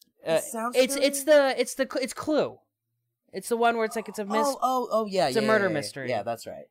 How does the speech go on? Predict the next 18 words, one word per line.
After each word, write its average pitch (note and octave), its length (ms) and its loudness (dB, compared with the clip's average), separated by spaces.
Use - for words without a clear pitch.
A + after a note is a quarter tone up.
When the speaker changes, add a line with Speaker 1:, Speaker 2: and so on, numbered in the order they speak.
Speaker 2:
An-, A3+ 240 6
Speaker 1:
Okay. A#3 80 6
Speaker 2:
another C#4 260 6
one A3+ 200 6
where G3+ 100 6
it F3+ 80 0
looks A3+ 220 0
like A3+ 160 2
it F3+ 120 -4
could G#3+ 220 4
be G#3 120 2
great G3+ 380 4
or D#3+ 120 2
it - 80 -10
could F3 180 -6
be D#3 140 2
awful. C3 260 0
Speaker 1:
Yep. D3+ 220 -2